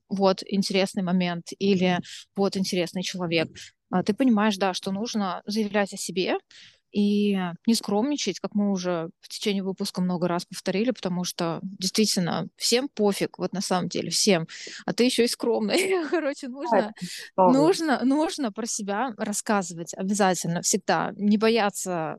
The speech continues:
Speaker 1: самопрезентации и, как ты правильно сказала, подходить всегда первой, быть активной.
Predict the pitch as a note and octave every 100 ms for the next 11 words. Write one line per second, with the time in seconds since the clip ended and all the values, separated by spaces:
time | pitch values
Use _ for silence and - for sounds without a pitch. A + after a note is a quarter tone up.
0 | _ - G#3+ G3 G3 F3+ F3 G3 C4+ -
1 | F#3 - G3 A3 A#3+ G#3 G#3 F#3 - F3+
2 | F3+ E3 G3 - G#3+ A3 - F3+ F3+ F#3+
3 | B3 B3 G3 G3 G3 - A#3 C#4+ B3 F#3